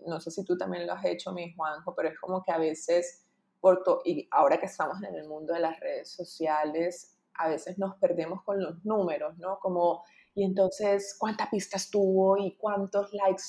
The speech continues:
tuvo? ¿Y cuánta gente te sigue? ¿Y cuánta gente te está empezando a seguir? ¿Y cuánta gente te está dejando de seguir? Y entonces nos perdemos, nos perdemos del centro que es disfrutar y yo creo que saborear, ¿no? Es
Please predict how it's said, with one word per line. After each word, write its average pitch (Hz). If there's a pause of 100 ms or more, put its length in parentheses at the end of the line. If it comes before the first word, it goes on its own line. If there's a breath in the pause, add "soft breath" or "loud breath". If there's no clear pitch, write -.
tuvo? 190
¿Y 196
cuánta 190
gente 196
te 190
sigue? 202 (240 loud breath)
¿Y 202
cuánta 180
gente 196
te 208
está -
empezando 180
a -
seguir? 196 (280 soft breath)
¿Y 196 (280)
cuánta 190
gente 190
te 185
está 165
dejando 190
de 202
seguir? 190 (320 soft breath)
Y 196
entonces 196
nos 196
perdemos, 180
nos 190
perdemos 175
del 190
centro 170
que 170
es -
disfrutar 175
y 180
yo 175
creo -
que 220
saborear, 160
¿no? 175
Es 190